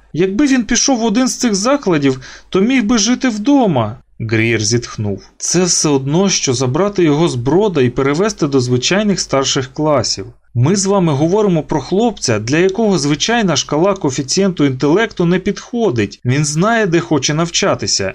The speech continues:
Він знає, де хоче навчатися. Він знає, що йому треба». «А я не знаю, що нам із цим робити»,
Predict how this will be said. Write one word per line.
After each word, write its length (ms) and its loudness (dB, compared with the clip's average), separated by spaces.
Він 240 0
знає, 480 2
де 140 0
хоче 340 -2
навчатися. 760 -2
Він 220 0
знає, 460 2
що 460 0
йому 260 2
треба». 580 -2
«А 140 0
я 260 0
не 160 0
знаю, 400 0
що 300 -2
нам 240 0
із 120 -6
цим 260 0
робити», 720 0